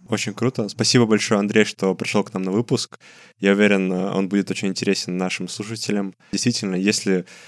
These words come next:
вы чего-то хотите, вы о чём-то мечтаете, это не обязательно связано с авиацией, да, то есть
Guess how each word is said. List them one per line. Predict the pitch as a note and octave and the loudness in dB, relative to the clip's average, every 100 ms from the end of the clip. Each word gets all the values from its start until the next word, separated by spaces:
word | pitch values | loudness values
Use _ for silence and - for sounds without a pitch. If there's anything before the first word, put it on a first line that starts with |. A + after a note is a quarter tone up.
| - | -10
вы | G#2+ A2 | 2 2
чего-то | - G#2+ F#2+ | 4 0 0
хотите, | G#2+ G#2 E3 - G#2+ F#2+ | -4 0 -2 0 0 0
вы | G2 G2+ | 2 2
о | |
чём-то | G#2 G2+ F#2+ | 2 -4 -4
мечтаете, | F#2+ - C3 - | -6 0 0 -2
это | G2+ A#2 | -4 0
не | A#2 | 2
обязательно | C3 E3 B2+ G#2 G2+ - | 2 2 0 -2 -4 -8
связано | - G#2 G2+ | 2 2 2
с | F#2 F#2 | -2 2
авиацией, | F#2+ F2+ - E2 | 2 2 -2 -4
да, | F2 | -2
то | G#2 | -2
есть | E2+ - - | -4 -6 -10